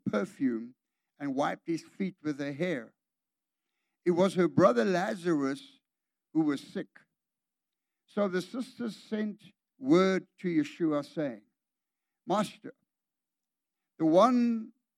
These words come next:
who you love is sick." Now I looked this up, and Lazarus did not have a little headache. He didn't have a sinus infection.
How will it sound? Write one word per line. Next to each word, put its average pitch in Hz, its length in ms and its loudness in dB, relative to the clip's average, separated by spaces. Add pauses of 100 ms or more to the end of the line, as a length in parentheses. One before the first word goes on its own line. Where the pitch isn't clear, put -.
(680)
who 208 300 4
you 196 360 2
love 156 580 0 (480)
is 170 300 -4
sick." 208 180 -4 (1600)
Now 175 140 2
I 196 80 6
looked 254 300 6
this 233 220 0
up, 185 280 0 (1000)
and 185 340 2
Lazarus 254 720 0
did 208 240 -4
not 262 240 2
have 226 520 2
a 185 80 -2
little 208 280 2
headache. 185 520 2 (3000)
He 170 60 -8
didn't 254 180 6
have 254 220 8
a 202 60 2
sinus 226 480 2
infection. 202 600 -6